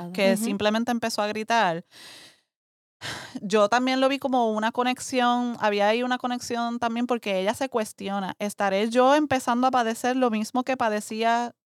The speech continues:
Speaker 2: mi
Speaker 1: Mi
Speaker 2: madre?
Speaker 1: mamá.
Speaker 2: Y entonces hablan de periodos melancólicos, y de cómo, y a mí esa,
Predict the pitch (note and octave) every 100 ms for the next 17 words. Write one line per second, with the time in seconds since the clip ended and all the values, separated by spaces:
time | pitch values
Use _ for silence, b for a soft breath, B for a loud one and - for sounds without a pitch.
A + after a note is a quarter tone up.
0 | - A3+ A3+ A#3 G#3 E3+ E3 B B B
1 | B B A3 A3 B3 B3+ - A3 C4+ C4
2 | A3+ G#3 G3+ F#3 G3 F#3+ F#3 F#3+ G#3+ A3
3 | G#3+ G3+ - _ _ _ G3+ G3+ F#3 F3
4 | F#3 F3+ E3 - - - - _ _ _
5 | _ A3+ G#3+ G#3 G3+ A#3+ - G#3 G3+ A#3+
6 | D4+ C#4+ C#4 C4+ C4 B3 A#3+ A3+ G#3 G3+
7 | F#3+